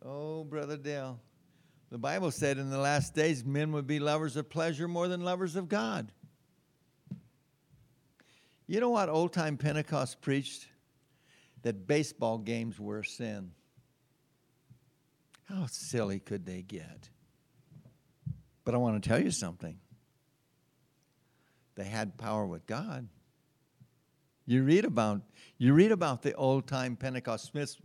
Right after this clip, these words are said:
Wigglesworth and some of those guys. They had power with God. Huh? <laughs> Say, "Oh, how foolish, huh?" They also preached that going to movies was a sin. Why, today we support Hollywood really good.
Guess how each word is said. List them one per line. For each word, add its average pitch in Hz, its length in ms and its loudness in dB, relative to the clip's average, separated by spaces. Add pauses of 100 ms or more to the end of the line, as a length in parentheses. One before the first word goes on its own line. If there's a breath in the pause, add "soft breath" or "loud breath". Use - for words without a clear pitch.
(120)
Wigglesworth 139 800 -2
and 120 100 -6
some 139 220 -6
of 135 80 -4
those 123 180 0
guys. 110 420 -4 (680 soft breath)
They 120 80 -4
had 131 340 -4
power 139 340 10
with 156 200 12
God. 202 540 8 (840 soft breath)
Huh? 160 280 4 (120)
<laughs> - 760 -16
Say, 175 140 -6
"Oh, 196 160 0
how 190 340 -4
foolish, 196 440 -8
huh?" 196 340 -8 (760 soft breath)
They 147 60 -6
also 180 260 -4
preached 160 340 -6
that 135 180 -10
going 160 300 0
to 156 60 0
movies 156 440 0
was 131 200 -6
a 120 60 -6
sin. 147 600 0 (1160 soft breath)
Why, 98 340 -10
today 127 340 -4
we 147 200 -4
support 139 560 -4 (100)
Hollywood 156 600 2
really 156 320 2
good. 135 500 0